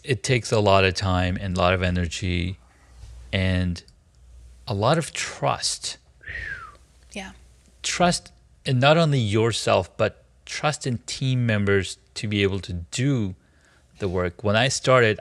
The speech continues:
Speaker 1: I was, I was my own producer and editor and everything. Uh, but I couldn't do that because,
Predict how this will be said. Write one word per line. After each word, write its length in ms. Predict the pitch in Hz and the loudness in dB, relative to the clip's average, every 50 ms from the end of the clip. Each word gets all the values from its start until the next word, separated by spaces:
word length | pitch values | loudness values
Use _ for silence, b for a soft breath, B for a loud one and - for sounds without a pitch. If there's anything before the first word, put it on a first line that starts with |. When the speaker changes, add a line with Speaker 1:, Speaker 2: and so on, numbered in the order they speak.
| - | -4
Speaker 1:
I 60 | - 120 | -4 -2
was, 220 | 127 131 110 - - _ _ - 113 98 - _ _ _ _ _ _ _ - _ _ _ - - | 0 -2 -2 -4 -12 _ _ -12 -12 -12 -12 _ _ _ _ _ _ _ -20 _ _ _ -14 -6
I 60 | - 110 | -2 0
was 200 | 123 135 113 101 | 0 0 0 0
my 200 | 110 110 107 104 | 0 0 0 0
own 460 | 104 101 101 104 101 104 104 104 101 _ _ | 0 0 0 -2 -2 -4 -4 -6 -10 _ _
producer 500 | - - 104 95 110 107 104 - 104 98 | -8 -6 -4 -2 -2 -2 -2 0 0 0
and 280 | 95 92 98 98 90 85 - | 0 0 -2 -4 -4 -2 -2
editor 380 | 101 98 98 90 95 95 90 | -2 0 0 0 0 0 0
and 160 | 90 98 98 | 0 -2 -2
everything. 340 | 92 95 92 95 101 95 73 | -4 -6 -6 -6 -6 -6 -6
Uh, 100 | 101 98 - B B B B B B B B B _ - | -6 -8 -8 B B B B B B B B B _ 2
but 100 | 110 110 | 6 8
I 80 | 131 | 8
couldn't 380 | 135 - - 147 127 131 113 92 | 8 6 4 4 4 4 4 4
do 160 | 104 139 160 | 2 2 4
that 280 | - 120 107 104 104 - | 6 6 6 6 4 0
because, 880 | - 110 92 - - - - - - 170 165 131 127 143 131 - - | -6 -8 -8 -6 -8 -10 -8 -2 2 4 4 4 2 0 -2 -6 -8